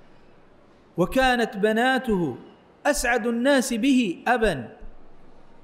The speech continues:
وكان جيرانه أسعد الناس به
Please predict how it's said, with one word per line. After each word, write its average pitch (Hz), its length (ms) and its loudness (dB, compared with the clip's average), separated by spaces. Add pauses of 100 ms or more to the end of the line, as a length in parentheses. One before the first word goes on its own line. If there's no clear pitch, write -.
(480)
وكان 247 520 2
جيرانه 220 920 2
أسعد 247 400 0
الناس 240 420 0
به 269 440 0